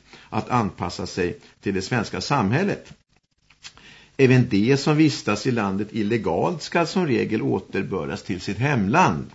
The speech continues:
Sverige måste kraftigt begränsa invandringen på obestämd tid, inte minst på grund av det miljontals människor i arbetsför ålder som står utanför arbetsmarknaden.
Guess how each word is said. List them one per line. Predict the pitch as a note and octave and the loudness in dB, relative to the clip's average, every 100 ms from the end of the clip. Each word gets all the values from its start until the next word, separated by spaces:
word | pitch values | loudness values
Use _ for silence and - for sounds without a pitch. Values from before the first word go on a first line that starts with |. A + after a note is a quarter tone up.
| _ _ - - - | _ _ -20 -20 -12
Sverige | - G2 A#2 G3+ G#3+ D3 | -6 0 4 4 4 4
måste | G#2+ A2+ - | 4 0 -2
kraftigt | G#2+ C#3+ E3 - - G#3 G#3+ | -4 0 0 0 -4 -4 0
begränsa | G3+ D3+ A2 G#2+ | 0 2 0 0
invandringen | A#2+ A#2 F#2 F#2 F#2 G2+ G2 | 0 0 0 -2 0 -2 -2
på | C3 | -2
obestämd | C3+ F2+ F#2+ - C3+ B2+ | -2 -2 -4 -2 -4 -4
tid, | F#3+ E3+ F#2+ - | -4 -4 -6 -10
inte | - G3 D3 G#2 G#3 | -2 0 0 -2 -2
minst | F#3 A#2 G#2+ - | 0 0 0 -2
på | C3 | -4
grund | G#2+ G2+ G#2 G#2 | 0 0 0 -2
av | - F#2+ G2 | -4 -4 -2
det | G2 F#2+ | -4 -2
miljontals | A2 D#3+ G3 A2+ A#2 A2+ A2 | -2 0 0 -2 -2 -2 -2
människor | C3 A#2 F#2+ F2 F2+ F2 | -4 -2 -2 -4 -4 -2
i | A#2+ F3+ F#3+ | 0 0 0
arbetsför | - D#3+ A2+ G#2+ - F#2 F#2+ | -4 -4 -2 -6 -4 -4 -4
ålder | F2 F2+ G2 D2+ | -6 -6 -6 -6
som | B1+ G2+ G2 | -6 -6 -6
står | - F#2 | -4 0
utanför | C#3+ G#2+ - D3 D#3+ F3 | 0 -2 -2 -2 0 0
arbetsmarknaden. | D3+ G2+ D2+ - F#2+ D2+ D2+ C2+ D#2 | 0 0 -6 -6 -6 -6 -8 -10 -10